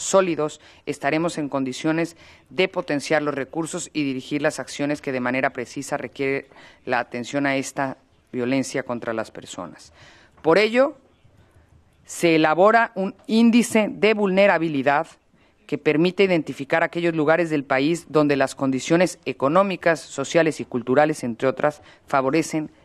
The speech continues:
la victimización por trata. También, quiero decir, hemos estado inmersos en un largo trabajo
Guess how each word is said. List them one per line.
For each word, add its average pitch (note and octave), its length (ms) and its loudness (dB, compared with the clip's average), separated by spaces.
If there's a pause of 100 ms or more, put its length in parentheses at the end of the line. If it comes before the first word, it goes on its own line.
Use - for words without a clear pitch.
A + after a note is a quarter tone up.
(120)
la B2 140 -2
victimización C3+ 1000 -6 (580)
por A#2 200 -8
trata. - 420 -10 (500)
También, F#3 560 -2 (420)
quiero F3 220 2
decir, F3 480 -2 (240)
hemos F#3+ 260 -2
estado F#3 280 0
inmersos F#3 500 -2
en E3+ 160 -4
un F#3 180 -4 (440)
largo A3 460 2
trabajo D#3 600 -2